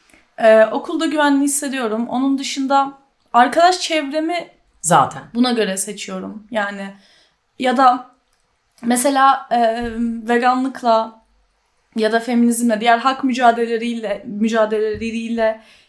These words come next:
Speaker 1: e, paralel gittiği için atıyorum vegan etkinliklerde, hani vegan kafelerde vesaire ya da vegan kulüplerde ya da yani zaten iç içe geçmiş bir şeyler oldukları için hani hak mücadeleleri,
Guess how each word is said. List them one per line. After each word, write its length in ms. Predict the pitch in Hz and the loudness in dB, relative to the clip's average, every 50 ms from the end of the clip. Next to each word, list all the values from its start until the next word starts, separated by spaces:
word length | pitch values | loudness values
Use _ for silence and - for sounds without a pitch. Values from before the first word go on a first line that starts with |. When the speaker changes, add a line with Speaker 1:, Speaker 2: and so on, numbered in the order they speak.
| _ _ _ _ | _ _ _ _
Speaker 1:
e, 300 | - 202 214 214 208 208 | -4 -2 0 0 0 0
paralel 440 | 208 262 247 247 262 277 285 285 254 | 0 0 2 4 4 4 2 2 0
gittiği 340 | 277 - - - 311 302 285 | -4 -6 -4 -2 -2 0 0
için 400 | 240 - - 285 311 370 - - _ _ _ _ _ _ _ _ _ _ _ _ _ _ _ _ _ _ _ _ - | -2 -2 -4 -4 -6 -6 -8 -12 _ _ _ _ _ _ _ _ _ _ _ _ _ _ _ _ _ _ _ _ 0
atıyorum 520 | 262 247 - 330 320 302 311 311 302 294 | 0 0 2 0 0 0 2 0 0 0
vegan 220 | 285 277 294 302 285 | 0 2 2 0 0
etkinliklerde, 1040 | 277 - - - - 240 226 208 208 214 208 190 185 185 180 196 214 226 233 240 233 - | 0 -2 -4 -6 -4 -4 -4 -4 -4 -4 -2 -2 -2 -2 0 0 0 0 0 -2 -4 -8
hani 420 | 226 226 220 214 208 202 208 - - _ _ _ - | -8 -6 -6 -6 -6 -8 -10 -12 -18 _ _ _ -6
vegan 340 | - 233 233 247 247 247 240 | -4 0 4 4 4 4 2
kafelerde 540 | 247 254 240 247 240 220 202 202 196 208 | -2 -8 -8 -2 0 0 0 0 -2 -2
vesaire 720 | 214 220 220 220 247 240 220 214 202 196 208 233 233 - - _ _ _ _ _ | -2 0 0 0 2 2 2 0 0 0 0 0 -2 -4 -12 _ _ _ _ _
ya 120 | 226 226 | 0 4
da 320 | 226 247 247 247 226 - - | 6 8 8 8 8 6 2
vegan 300 | 233 233 233 262 254 254 | 0 2 2 2 2 2
kulüplerde 600 | 247 247 247 240 - - 220 190 185 185 - 202 | 0 -4 -8 -8 -4 -2 -2 0 0 -2 -4 -4
ya 200 | 214 233 233 220 | -2 -2 0 0
da 320 | 240 233 240 233 240 - - _ _ _ _ _ _ _ _ _ _ _ _ _ _ _ _ _ _ _ - | 2 2 2 0 -2 -8 -16 _ _ _ _ _ _ _ _ _ _ _ _ _ _ _ _ _ _ _ -2
yani 260 | 226 226 226 220 220 | -2 -2 -2 -4 0
zaten 400 | 220 294 311 330 330 381 359 - - | 4 6 6 6 6 4 0 0 -2
iç 160 | 359 359 - | -4 -4 -4
içe 180 | 294 - 269 | -2 -2 0
geçmiş 540 | 233 226 226 233 233 240 247 240 - - 220 | 2 2 2 2 0 -4 -6 -6 -6 -8 -10
bir 60 | 233 | -10
şeyler 320 | 220 - 247 214 202 226 214 | -6 -6 -6 -4 -2 -2 -2
oldukları 500 | 214 220 233 214 226 220 - 240 233 269 | 0 -2 -4 -4 -8 -8 -6 -6 -4 -4
için 260 | 269 - - 254 240 | -6 -8 -10 -10 -8
hani 200 | 226 208 196 196 | -8 -8 -8 -8
hak 240 | 190 220 220 220 - | -8 -8 -10 -8 -8
mücadeleleri, 800 | 220 202 208 196 196 190 190 190 190 202 208 220 285 381 403 | -8 -8 -8 -8 -8 -10 -10 -12 -12 -10 -10 -8 -8 -10 -12